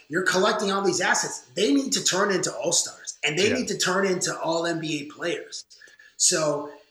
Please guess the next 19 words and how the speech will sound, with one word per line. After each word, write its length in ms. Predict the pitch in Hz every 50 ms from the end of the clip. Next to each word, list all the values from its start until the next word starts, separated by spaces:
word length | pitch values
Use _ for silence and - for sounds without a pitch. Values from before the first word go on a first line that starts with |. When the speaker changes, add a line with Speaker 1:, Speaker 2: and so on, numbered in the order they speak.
| _ _ _
Speaker 1:
if 220 | 175 196 185 -
that 260 | 165 185 214 - - -
turns 340 | - - 202 220 196 -
into 300 | 180 196 233 214 226 180
Ben 240 | - 175 190 220 226
Simmons, 400 | - - 196 208 233 247 - -
then 160 | - 151 139 -
yeah, 220 | 170 214 202 - -
that's 220 | 139 131 - -
a 100 | 165 -
green 420 | - - - - 156 170 175 180
check 280 | 180 - 185 175 - -
mark 200 | 170 151 - -
for 100 | - 139
you, 180 | 139 175 226 208
Sam 260 | - - 147 - 110
Presti. 480 | - - - - - - 160 165 185 - - _ _ _ _ _ _ _ _ _
But, 240 | 156 156 151 156 151
um, 420 | 151 147 143 143 139 135 123 117